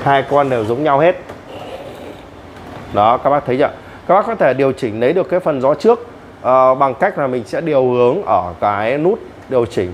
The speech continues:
hướng vẫy này. Đó, đây nó sẽ lấy gió trước ra cho các bác nha. Ok,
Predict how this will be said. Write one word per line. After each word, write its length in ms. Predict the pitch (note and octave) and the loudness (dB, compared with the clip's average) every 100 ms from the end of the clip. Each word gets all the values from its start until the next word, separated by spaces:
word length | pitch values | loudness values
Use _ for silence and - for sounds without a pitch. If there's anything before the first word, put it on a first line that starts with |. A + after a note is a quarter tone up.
| F#2 | -6
hướng 220 | A#2+ D#3 | -4 0
vẫy 180 | - F#3 | 0 0
này. 140 | F3+ - - - - - - - | -2 -4 -16 -20 -20 -20 -20 -4
Đó, 220 | G2+ B2+ C#3+ | 0 0 4
đây 180 | D#3 | 2
nó 100 | D3+ | 4
sẽ 160 | D3+ D#3+ | 0 0
lấy 200 | C#3 C#3+ | 0 2
gió 140 | C#3+ | 0
trước 240 | C#3+ G3+ F#3+ | 0 -2 0
ra 120 | D3+ | 0
cho 140 | C#3+ | 0
các 60 | C#3+ | 0
bác 180 | E3 D#3+ | 0 2
nha. 180 | F3 A#2+ - - - - - - - - - - - - - - - - - - - - - - - - - - - - - - | -2 -2 -8 -20 -20 -20 -20 -20 -20 -20 -20 -20 -20 -20 -18 -18 -16 -16 -16 -14 -14 -14 -14 -16 -16 -16 -14 -14 -14 -14 -16 -2
Ok, 240 | C#3 D3 | 0 2